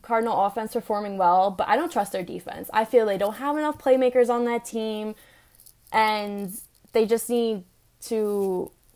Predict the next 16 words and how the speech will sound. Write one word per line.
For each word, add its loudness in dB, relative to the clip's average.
play 2
better 4
on -4
defense, -4
'cause -4
everything 4
on 4
the 6
offense 4
is -4
supposed -2
to -2
be 0
happening 2
is 0
happening. -4